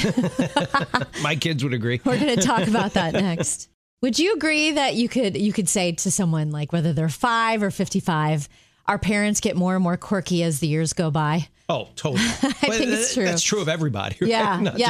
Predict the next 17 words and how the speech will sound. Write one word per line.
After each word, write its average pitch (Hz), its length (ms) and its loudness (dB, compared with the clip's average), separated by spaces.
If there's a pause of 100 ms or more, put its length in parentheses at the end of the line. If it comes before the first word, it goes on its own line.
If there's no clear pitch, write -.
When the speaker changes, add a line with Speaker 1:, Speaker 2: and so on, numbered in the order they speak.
Speaker 2:
just 160 100 -6
parents, 135 180 0
but 214 80 0
Speaker 1:
exactly. 202 600 0 (240)
Well, 254 220 2
um, 254 380 2 (100)
some 277 180 0
friend 480 240 2
of 269 80 -2
ours, 220 420 2
they 262 280 2
have 294 320 0
the, 226 180 0 (200)
the 208 160 0
funniest, 285 640 -2
quirkiest 240 520 -2
thing, 180 520 0